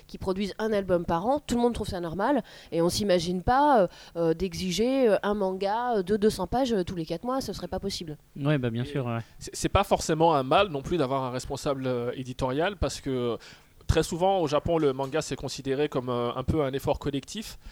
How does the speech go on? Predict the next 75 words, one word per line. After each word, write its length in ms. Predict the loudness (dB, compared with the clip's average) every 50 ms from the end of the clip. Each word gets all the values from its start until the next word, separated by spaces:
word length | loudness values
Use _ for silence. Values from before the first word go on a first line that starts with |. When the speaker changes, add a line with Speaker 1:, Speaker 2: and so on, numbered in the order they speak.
| -20 -20 -12
Speaker 3:
C'est 160 | -8 -8 -6
quand 140 | -4 -2 -2
même 160 | -2 -2 -4
assez 200 | -4 -4 -4 -2
rare 260 | 0 0 0 -2 -2
que, 100 | -2 0
euh, 240 | 2 2 2 2 0
l'auteur, 440 | -2 -2 -2 0 2 2 2 2 0
euh, 200 | -2 -4 -6 -6
fasse 300 | -6 -6 -6 -6 -6 -6
tout 180 | -6 -6 -2
de 120 | -2 0 -2 0
A 200 | 0 2 2 2
à 60 | 2
Z, 280 | 0 -2 -2 -2 -2 -2 -2
euh, 300 | -4 -4 -4 -4 -6 -8
scénario, 440 | -10 -10 -10 -8 -8 -6 -4 -2
Speaker 2:
Oui, 40 | 0
parce 140 | 2 2 2
Speaker 3:
dessin 120 | 2 0
Speaker 2:
que 60 | 0 0
de 20 | 0
toute 40 | 0
Speaker 3:
y 20 |
compris. 100 | 2 4 4 4
Speaker 2:
façon, 140 | 4 2 2
il 100 | 4 4
a 100 | 6 6
au 100 | 4 4
moins 180 | 4 4 4
Speaker 3:
Et, 60 | 4 2
Speaker 2:
des 120 | 2 0
assistants, 420 | -2 -2 -4 -6 -6 -4 -4 -4
quoi, 140 | -2 -2 0
Speaker 3:
et 100 | 0 0
Speaker 2:
souvent. 140 | 0 0 2
Speaker 3:
voilà, 340 | 2 4 4 4 4 4 2
et 60 | -2
très 220 | -2 0 0 0
souvent, 520 | 0 0 0 2 4 4 4 4 4 2 0 0
euh, 180 | 0 0 2
avoir 380 | 2 2 2 4 4 4 4 2
un 80 | 0
apport 260 | -2 0 0 0 0 0
extérieur, 640 | -2 -4 -6 -6 -4 -2 2 4 6 6 4 4
euh, 420 | 2 -2 -2 -2 -4 -4 -4 -4 -4
sur 220 | -6 -6 -8 -8
son 220 | -6 -6 -4 0 4
œuvre 320 | 4 4 4 4 2 -2
et 20 |
sur 180 | -6 -6 -8 -10
son 140 | -8 -10 -10
scénario, 500 | -8 -8 -8 -6 -4 -2 0 0 0 0 -4 -10 -20 -20 -20 -20 -12 -6 -2
euh, 560 | 0 0 0 2 2 2 2 2 0 -2 -2
ça, 480 | -4 -2 -2 0 0 2 2 0 0 0
ça 180 | 0 0 0 0
aide 120 | 0 2
pas 140 | 2 2 4
mal. 240 | 4 4 4 4 2
Et 180 | 2 2 4
là, 240 | 4 6 8 8 8
euh, 240 | 8 8 6 4 0
je 120 | 0 -2
vais 100 | -4 -6
citer 240 | -6 -4 -4 -2 -2
un 80 | 0 0
auteur 280 | -2 -2 -2 -4 -4 -4
que 100 | -6 -6
moi, 320 | -2 0 0 2 2 0
euh, 180 | -2 -4 -4 -6
j'adore, 320 | -6 -2 0 0 0 0
qui 80 | -2 -6
est 80 | -10
Tsukasa 420 | -10 -10 -8 -8 -6 -4 -4 -2 -2
Hojo. 320 | -2 0 2 2 2 2